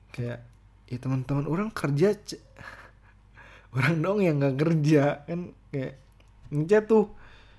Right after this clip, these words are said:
"Eh, di mana? Ke ini yuk." "Eh, kan lagi kerja, lagi shift siang." Terus,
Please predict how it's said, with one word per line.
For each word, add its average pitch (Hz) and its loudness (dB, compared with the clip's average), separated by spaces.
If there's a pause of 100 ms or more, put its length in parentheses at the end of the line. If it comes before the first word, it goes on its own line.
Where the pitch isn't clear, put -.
(160)
"Eh, 147 0
di 127 -4
mana? 165 -2 (560)
Ke - -10
ini 143 -2
yuk." - -4 (960)
"Eh, - -12
kan 165 -6
lagi 139 -2
kerja, 147 -2 (960)
lagi 127 -6
shift 123 -10
siang." 131 -4
Terus, - -18